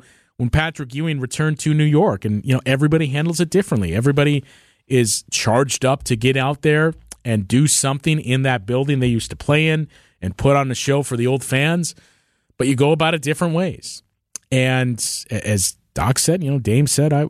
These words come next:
I was exhausted. It took a lot out of me." Now, that's not the reason why the Bucks lost. But that's the disappointment of this road trip is, man, you,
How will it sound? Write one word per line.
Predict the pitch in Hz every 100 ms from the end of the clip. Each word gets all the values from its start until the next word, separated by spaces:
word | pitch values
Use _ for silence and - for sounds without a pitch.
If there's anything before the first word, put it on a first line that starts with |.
| -
I | 127
was | 175
exhausted. | 143 117 131 110 - 80
It |
took | - 139
a | 135
lot | 127 120
out | 110 87
of |
me." | - - _ -
Now, | 123
that's | 160 214
not | 214
the | 170
reason | 123 120 160 165 143 135
why | 120 123
the | 127
Bucks | 107 110 110 -
lost. | 87 80 - - - _ _ _ _ _ _ _ _ _ _ - - _ 120
But | 139 135 127 _ _ _ _ _ _ _ _ _ _ _ _ _ _ _ _ _ _ _ _ _ 110
that's | 120 175 220 -
the | 160
disappointment | 127 147 131 104 127 117 110
of | 107
this | 95 -
road | 82 73
trip | - - -
is, | - 64 -
man, | 113 95
you, | 76